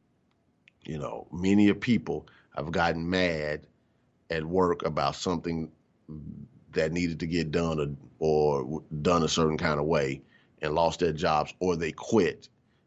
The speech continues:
in the heat of the battle, I'm saying that's when you, again, pause, clarify, and decide. Is this the best time to deal with the situation? Is this the best time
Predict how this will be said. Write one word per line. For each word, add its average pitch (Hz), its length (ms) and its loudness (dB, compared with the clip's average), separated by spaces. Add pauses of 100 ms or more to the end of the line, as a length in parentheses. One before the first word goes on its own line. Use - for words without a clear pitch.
(160)
in 85 180 -2
the 80 100 -2
heat 92 300 2
of 82 120 -2
the 80 80 -6
battle, 78 520 -2 (1300)
I'm 85 160 -4
saying 76 640 -4 (1300)
that's 82 240 -4
when 80 140 -2
you, 82 180 -2
again, 80 420 0 (880)
pause, 80 360 2
clarify, 80 520 -2
and 71 140 -6
decide. 71 600 -4 (540)
Is 92 120 -8
this 139 160 -4
the - 100 -4
best 104 360 0 (400)
time 95 340 -2
to 87 100 -10
deal 98 260 0
with 101 120 -4
the 90 80 -10
situation? 67 720 -10 (640)
Is 85 100 -6
this 127 140 -2
the 101 100 -2
best 101 320 2
time 90 380 -2